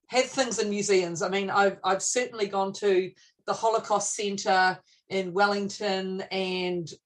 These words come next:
the museum in New York because it's important to learn history and learn the facts, and the facts aren't always pretty.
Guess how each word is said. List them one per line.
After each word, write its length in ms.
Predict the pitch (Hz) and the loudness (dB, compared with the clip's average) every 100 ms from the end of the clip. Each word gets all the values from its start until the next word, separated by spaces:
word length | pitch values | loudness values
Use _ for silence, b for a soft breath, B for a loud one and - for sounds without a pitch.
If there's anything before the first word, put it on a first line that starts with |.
| _ _ | _ _
the 340 | 190 185 180 185 | -2 0 0 -2
museum 600 | 190 196 214 208 202 196 | 0 2 4 4 2 -2
in 180 | 190 185 | -4 -2
New 120 | 180 | 0
York 540 | 175 214 277 190 - - b b _ | -2 -2 2 0 0 -14 b b _
because 400 | 226 233 220 190 | -6 2 2 2
it's 180 | 202 202 | -2 -4
important 640 | 196 - - 285 - 190 - | -6 -8 -6 -6 -4 -8 -8
to 100 | 190 | -4
learn 280 | 208 214 | -2 -2
history 440 | 190 226 - 185 180 | -4 -6 -4 0 0
and 120 | 180 | 0
learn 180 | 196 180 | -2 -2
the 80 | 175 | -6
facts, 600 | - 180 147 - - b b b - | -4 -4 -4 -8 -12 b b b -6
and 160 | 190 190 | -4 -4
the 60 | |
facts 380 | - 233 - - | -4 -4 -4 -2
aren't 180 | 196 180 | 0 0
always 260 | 175 170 | -2 -4
pretty. 540 | - - 240 156 131 | -6 -4 -4 -4 -6